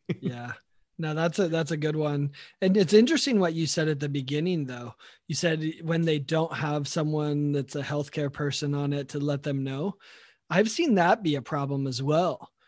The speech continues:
where you have the wrong clinical person. So maybe they're the best neurologist in the world, but that neurologist maybe doesn't understand the business of healthcare.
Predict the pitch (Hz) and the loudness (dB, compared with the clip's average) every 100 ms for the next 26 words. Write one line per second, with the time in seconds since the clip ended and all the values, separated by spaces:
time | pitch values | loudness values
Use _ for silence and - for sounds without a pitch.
0 | _ 170 175 170 151 165 143 147 135 143 | _ 0 4 4 4 2 0 -2 -2 0
1 | 180 247 208 180 - 160 147 143 135 139 | 2 4 4 2 0 -2 -2 -2 -6 -6
2 | 131 - 139 139 143 175 160 175 233 320 | -8 -6 -6 -4 -2 -2 0 2 4 4
3 | 196 165 156 127 - 175 165 - - - | 6 4 2 -6 -4 -2 -2 -4 -10 -6
4 | 165 156 151 151 160 170 160 147 143 - | -2 0 2 4 6 6 6 4 0 0
5 | 143 139 135 208 180 131 135 - _ - | -2 0 2 4 4 2 -6 -10 _ -20
6 | - - _ _ - 156 170 190 196 185 | -20 -20 _ _ -4 -2 2 2 4 4
7 | 170 220 277 175 160 147 165 160 160 160 | 6 6 6 4 2 -2 0 2 0 0
8 | 156 160 160 156 - 165 151 143 127 123 | -2 -4 -2 -2 -2 -2 -2 -2 -6 -2
9 | 147 196 185 151 - 139 139 131 - - | 0 0 0 -2 -4 -8 -8 -10 -10 -8
10 | 139 135 | -6 -6